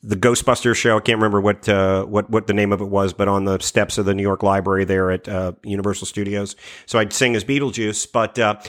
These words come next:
every now and then I get to pop in. Carissa saw the production of Ragtime that I was lucky enough to do here at the Garden Theater. And, uh, that, that's really it. I mean, I've had a, a little bit of musical training. Uh, a couple of my directors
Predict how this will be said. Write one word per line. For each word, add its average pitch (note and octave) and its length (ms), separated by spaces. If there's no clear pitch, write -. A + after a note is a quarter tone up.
every D#4+ 140
now C#4+ 160
and C4+ 100
then C#4 220
I F#3 60
get A3 140
to - 60
pop F#3 280
in. F#3 180
Carissa E3+ 380
saw D#3 420
the C#3+ 140
production C#3+ 360
of B2 120
Ragtime C3+ 540
that B2+ 120
I B2 60
was A#2+ 160
lucky B2+ 220
enough A#2+ 200
to A#2+ 100
do A#2+ 280
here B2+ 140
at B2 60
the B2 80
Garden B2+ 320
Theater. C#3 600
And, B2+ 440
uh, B2 180
that, D3+ 220
that's G3+ 180
really A3+ 280
it. F#3+ 120
I D3+ 60
mean, D3 100
I've D3 80
had E3 320
a, C#3 200
a C3 60
little D#3 280
bit E3 100
of E3 80
musical D#3+ 380
training. D3+ 560
Uh, A#2+ 240
a B2 80
couple B2+ 220
of A2 60
my A#2 100
directors A#2 600